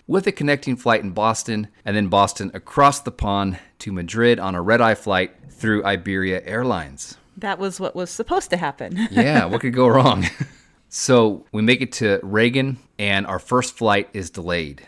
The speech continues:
Speaker 1: As our flight to Boston was landing, our flight to Madrid was boarding. So we started to panic, and we're like, "Man, we gotta run over to the Iberia flight. Maybe we'll make it." So what we didn't realize was the international terminal is, like,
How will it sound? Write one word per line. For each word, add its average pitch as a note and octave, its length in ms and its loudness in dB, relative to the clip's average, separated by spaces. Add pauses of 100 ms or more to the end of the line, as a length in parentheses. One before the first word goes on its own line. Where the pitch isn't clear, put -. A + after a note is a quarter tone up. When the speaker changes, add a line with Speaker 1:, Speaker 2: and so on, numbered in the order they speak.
(160)
Speaker 1:
As C#3 240 2
our C#3 120 4
flight C3+ 340 4
to B2 60 -6
Boston A#2 380 2
was G#2 160 -4
landing, A2 480 -2 (100)
our F#2+ 120 -6
flight A2 360 0
to G#2 140 -6
Madrid F#2+ 600 0 (100)
was F#2+ 240 -8
boarding. F2+ 520 -6 (240)
So F#2+ 400 0
we G2 220 -6
started F#2 280 -6
to F2 40 -10
panic, F#2+ 420 -4
and F2+ 60 -10
we're F2 80 -8
like, E2 160 -6
"Man, F2+ 400 -4
we G#2 160 -6
gotta E2+ 320 -2 (100)
run F2 640 -2 (180)
over A#2+ 260 2
to A2 380 -4
the G2 160 -6
Iberia G2+ 440 -2
flight. F2+ 420 -4 (180)
Maybe A2 340 2
we'll G#2 140 0
make F#2 260 -2
it." - 160 -20 (140)
So G2+ 580 -2
what B2 220 0
we B2 80 0
didn't G#2+ 220 0
realize G2+ 360 2
was E2 480 -6
the A2+ 140 -8
international G#2 640 2
terminal F2 540 -2
is, D#2+ 260 -10
like, D2 300 -12